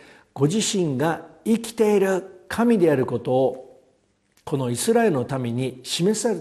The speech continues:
示すためです。主がモーセを通して語られた御言葉によって、イスラエルの民は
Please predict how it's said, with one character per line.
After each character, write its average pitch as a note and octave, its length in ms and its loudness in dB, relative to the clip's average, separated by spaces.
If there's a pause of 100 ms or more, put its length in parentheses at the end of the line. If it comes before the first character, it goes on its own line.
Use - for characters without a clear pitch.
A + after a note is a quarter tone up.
(100)
示 A3 360 0
す - 60 -10
た D3+ 80 -4
め A#2+ 140 -6
で G2 140 -12
す。 - 180 -20 (840)
主 B3+ 160 -2
が A#3 100 4
モ A#3+ 220 4
ー - 40 -2
セ G3+ 100 4
を D3+ 100 4
通 B2 180 0
し - 100 -6
て A#2 120 -6
語 C3+ 260 -6
ら C3 80 2
れ B2+ 80 2
た B2+ 140 -4
御 A#2+ 100 -2
言 B2 280 -4
葉 B2 100 -2
に A#2+ 100 -4
よ A2+ 100 -6
っ - 20 -12
て、 - 480 -4
イ C3 80 -8
ス G#3 180 0
ラ A3+ 80 4
エ G#3+ 80 2
ル - 20 0
の B2+ 240 -4
民 A2 160 -6
は F#2 120 -12